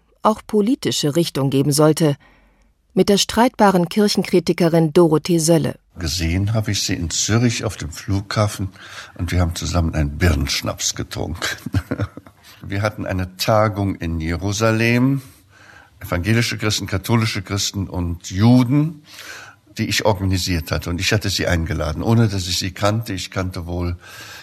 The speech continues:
Speaker 2: ihren großen Vortrag vom Kirchentag fünfundsechzig in Köln und habe sie daraufhin eingeladen.
Speaker 1: Eine Begegnung mit großen Folgen.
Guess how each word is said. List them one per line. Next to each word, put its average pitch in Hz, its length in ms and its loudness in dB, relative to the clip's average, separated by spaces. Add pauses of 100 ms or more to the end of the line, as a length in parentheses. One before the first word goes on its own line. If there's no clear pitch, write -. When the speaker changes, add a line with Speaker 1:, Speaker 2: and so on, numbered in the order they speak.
(140)
Speaker 2:
ihren 80 240 -8
großen 95 380 -6
Vortrag 92 420 -2
vom 78 260 -6
Kirchentag - 840 -6
fünfundsechzig 85 800 -6
in 78 220 -8
Köln 92 480 -2 (580)
und 92 200 -6
habe 87 120 2
sie 85 120 -6
daraufhin - 500 -8
eingeladen. - 560 -18 (400)
Speaker 1:
Eine 185 240 4
Begegnung 196 480 4
mit 208 160 0
großen 180 420 0
Folgen. 165 460 -2